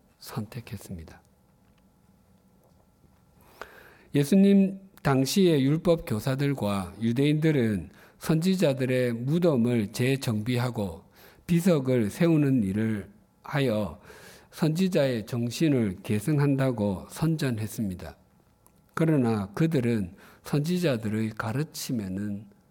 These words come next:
아무 관심도 없었고 또 하나님의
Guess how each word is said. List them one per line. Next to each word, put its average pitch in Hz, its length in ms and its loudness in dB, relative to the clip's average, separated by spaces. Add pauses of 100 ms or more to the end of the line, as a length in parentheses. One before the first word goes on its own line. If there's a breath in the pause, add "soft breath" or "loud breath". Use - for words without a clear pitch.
(480)
아무 123 360 -2 (280)
관심도 131 500 0
없었고 92 560 -6 (640 loud breath)
또 117 420 -2 (120)
하나님의 147 680 0